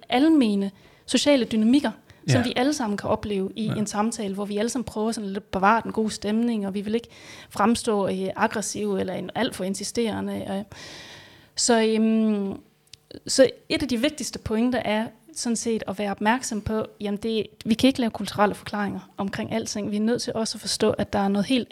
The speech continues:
Speaker 1: alment, der er på spil, når man samarbejder med etniske minoriteter også.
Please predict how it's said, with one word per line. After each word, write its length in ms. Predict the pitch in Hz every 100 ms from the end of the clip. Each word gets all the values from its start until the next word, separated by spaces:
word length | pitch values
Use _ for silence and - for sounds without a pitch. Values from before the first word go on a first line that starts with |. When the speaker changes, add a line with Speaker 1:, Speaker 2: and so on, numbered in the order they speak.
| -
Speaker 1:
alment, 520 | 226 262 202 - - - - -
der 60 | 233
er 40 |
på 100 | 202
spil, 380 | 208 - 220 226 - _ _
når 120 | 214
man 260 | 202 202 -
samarbejder 640 | - 202 214 196 185 190 -
med 260 | 196 190 -
etniske 340 | 208 208 -
minoriteter 420 | 196 196 - 196
også. 240 | - 190